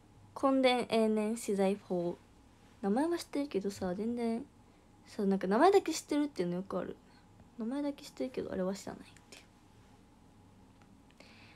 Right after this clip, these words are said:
あいない、ハートありがとう。リホ単独ありがとう。りょうきもいっぱいありがとう。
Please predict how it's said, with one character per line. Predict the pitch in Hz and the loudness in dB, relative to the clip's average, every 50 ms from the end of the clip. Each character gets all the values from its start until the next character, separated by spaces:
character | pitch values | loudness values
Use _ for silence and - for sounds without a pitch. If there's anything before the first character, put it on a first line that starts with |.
| - - - | -6 4 8
あ | 247 277 | 8 8
い | 294 311 | 8 8
な | 330 339 339 339 339 | 8 8 10 10 10
い、 | 320 247 | 8 4
ハ | - 269 - 294 262 | 0 -4 -2 0 0
ー | 262 - | 2 6
ト | - 262 | 8 8
あ | 254 254 | 8 8
り | 247 262 262 | 4 0 2
が | 262 262 240 240 | 2 2 2 2
と | 233 - 233 233 233 226 233 233 233 226 | 0 0 0 0 0 0 0 -2 -2 -4
う。 | - - - - - - - - - - - - - - 247 | -6 -10 -18 -20 -20 -20 -20 -20 -20 -20 -20 -18 -6 0 2
リ | 285 311 | 4 4
ホ | 311 330 311 285 262 226 | 6 8 10 10 10 10
単 | - - 254 220 220 220 220 220 | 8 6 2 2 2 2 2 2
独 | 226 220 220 - 226 214 | 0 0 0 0 0 2
あ | 214 | 2
り | 202 208 220 214 | 2 0 -2 0
が | 208 208 202 | 2 0 0
と | - - - 220 233 240 247 254 - - - - - - - - - - - - - - | 0 -2 0 2 4 6 6 6 4 4 -2 -16 -20 -20 -20 -20 -20 -20 -20 -20 -6 4
う。 | - | 10
り | 277 | 12
ょ | 285 285 | 12 12
う | 277 | 10
き | 285 - 247 | 8 0 -2
も | 240 233 226 226 | 0 2 2 0
い | 220 | 0
っ | 220 | -2
ぱ | - - 240 240 | 0 2 4 4
い | 240 | 4
あ | 240 | 4
り | 254 262 | 2 2
が | 277 294 294 277 269 | 4 4 4 4 2
と | - - 294 302 320 311 294 262 262 | 2 0 2 2 4 4 2 2 0
う。 | 285 | 0